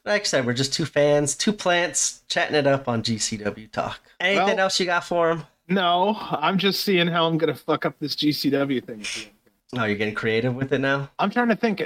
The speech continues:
Speaker 2: No, I'm not.
Speaker 1: <laughs>
Speaker 2: I'm trying to think. Is there anything else? No, not really. I'm gonna go downstairs and probably check out a little bit of a show if I can, and then I think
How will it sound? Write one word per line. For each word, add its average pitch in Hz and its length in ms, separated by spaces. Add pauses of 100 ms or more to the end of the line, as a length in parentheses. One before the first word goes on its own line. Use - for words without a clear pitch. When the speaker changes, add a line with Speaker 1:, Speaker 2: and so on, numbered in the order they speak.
Speaker 2:
No, 123 280
I'm 110 100
not. 107 180
Speaker 1:
<laughs> - 1500
Speaker 2:
I'm 147 120
trying 147 180
to 131 60
think. 110 260
Is 107 100
there 120 120
anything 127 360
else? 117 240 (640)
No, 247 180
not 240 260
really. 208 280
I'm 139 140
gonna 185 140
go 175 140
downstairs 180 640
and 143 100
probably 143 340
check - 280
out 139 200
a - 20
little 131 240
bit 131 180
of 117 120
a 110 40
show 131 300
if 139 140
I 135 100
can, 135 280
and 120 280
then 117 200
I 110 140
think 170 140